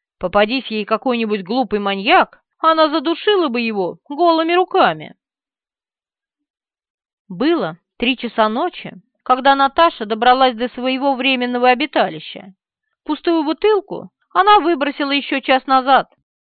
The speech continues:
и с тех пор занималась ночным ориентированием на местности. Земля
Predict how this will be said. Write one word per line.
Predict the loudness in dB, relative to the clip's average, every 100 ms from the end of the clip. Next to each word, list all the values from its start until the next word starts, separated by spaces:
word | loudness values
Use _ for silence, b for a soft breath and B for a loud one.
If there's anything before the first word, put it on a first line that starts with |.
| _ _
и | -10
с | -8
тех | -6 -6 -2
пор | 0 2 0 _ _ _ _
занималась | -2 0 4 4 4 0
ночным | -2 -2 -2 2
ориентированием | 2 2 0 0 0 0 -2 -2 0
на | 0
местности. | 0 -4 -6 -14 _ -14 -14 _ _ _ _ _ _ -16
Земля | -8 -4 0 2 2 0